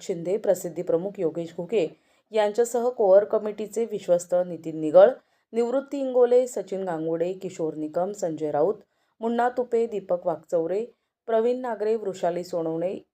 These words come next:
गीता जाधव, कांता शेवरे, अलका गायकवाड, इंदुबाई नागरे, फरीदा शेख,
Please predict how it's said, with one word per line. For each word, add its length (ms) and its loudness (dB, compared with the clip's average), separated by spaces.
गीता 280 -2
जाधव, 440 -2
कांता 460 -4
शेवरे, 440 0
अलका 320 0
गायकवाड, 500 4
इंदुबाई 400 -2
नागरे, 380 -4
फरीदा 480 -6
शेख, 220 -8